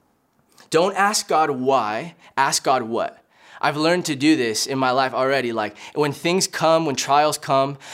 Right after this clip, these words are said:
I've gotten over asking God, "Why is this happening?" 'Cause, like, there's a hundred million different reasons, and I honestly don't think we're gonna have that answer. God's not gonna come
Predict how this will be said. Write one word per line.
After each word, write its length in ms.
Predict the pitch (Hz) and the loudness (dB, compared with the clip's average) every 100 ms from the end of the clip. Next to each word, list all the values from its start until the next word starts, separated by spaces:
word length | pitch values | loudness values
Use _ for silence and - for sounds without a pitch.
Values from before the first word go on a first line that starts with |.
| - - | -6 0
I've 240 | 151 131 | 0 0
gotten 400 | 156 160 196 202 202 | 2 2 2 -2 2
over 360 | 156 165 151 | 2 2 0
asking 380 | 143 143 - 143 | 0 -2 -4 -2
God, 400 | 135 123 104 104 | 0 -2 -4 -4
"Why 220 | 143 175 | 0 0
is 160 | 226 190 | 0 0
this 160 | 185 | -2
happening?" 480 | - 156 156 139 113 | 0 -2 -2 -4 -6
'Cause, 180 | 170 151 | -4 -2
like, 200 | 170 160 - - - | -2 -4 -12 -12 -2
there's 180 | 190 | 2
a 80 | 208 | 2
hundred 340 | 175 196 190 160 | 2 0 0 0
million 360 | 165 180 165 | 0 0 0
different 320 | 156 147 135 | -2 -2 -4
reasons, 320 | 123 147 131 120 | -2 0 -2 -2
and 140 | 135 | -2
I 140 | 147 175 | 2 2
honestly 280 | 175 160 | 2 2
don't 180 | 160 160 | 0 0
think 180 | - 151 | -2 -2
we're 120 | 147 | 0
gonna 200 | 135 131 | 0 0
have 200 | 135 139 | 0 0
that 160 | 139 117 | 0 0
answer. 340 | 123 131 113 | -2 -4 -6
God's 280 | 110 135 143 | 0 0 2
not 180 | 156 147 | -2 0
gonna 160 | 139 | -2
come 400 | 127 - 127 123 | -4 -2 0 0